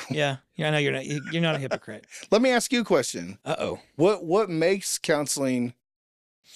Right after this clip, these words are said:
Speaker 2: enjoyable for you?
Speaker 1: You know, it's kind of a dichotomy because the thing that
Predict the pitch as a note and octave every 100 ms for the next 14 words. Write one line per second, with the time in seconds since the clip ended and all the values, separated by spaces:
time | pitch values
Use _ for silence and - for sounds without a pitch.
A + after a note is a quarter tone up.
0 | - - _ C#3 C3 C3+ D#3+ C#3 A#2 -
1 | A#2+ A2+ A2+ G#2 _ _ _ _ _ _
2 | _ _ _ _ _ _ _ _ _ -
3 | - _ _ C3 C#3+ D3+ - - F#3 D#3+
4 | B2+ A2+ - C#3 B2 F#2 G2 A#2 - A2+
5 | G#2+ - - _ _ _ C#3 - C#3 C3+
6 | C3 B2 B2